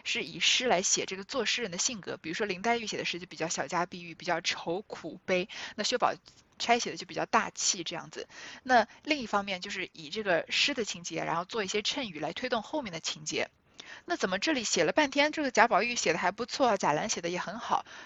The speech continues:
怎么这个诗的我们都不知道写的是什么，都没有把这诗写出来？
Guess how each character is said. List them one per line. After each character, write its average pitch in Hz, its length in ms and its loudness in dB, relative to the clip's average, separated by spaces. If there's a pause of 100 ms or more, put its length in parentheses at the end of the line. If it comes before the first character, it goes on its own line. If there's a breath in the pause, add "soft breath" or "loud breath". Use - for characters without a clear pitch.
怎 220 100 -12
么 226 60 -8
这 302 100 -2
个 285 80 0
诗 - 320 2
的 320 80 2
我 262 80 2
们 180 120 -8
都 220 100 -4
不 247 80 -14
知 302 80 0
道 269 80 4
写 - 180 -2
的 - 80 -10
是 311 240 0
什 175 160 -4
么， 147 140 -8
都 - 80 -10
没 196 120 -8
有 240 60 -4
把 185 140 -2
这 202 100 -6
诗 294 240 2
写 - 220 -2
出 190 160 -8
来？ 170 180 -2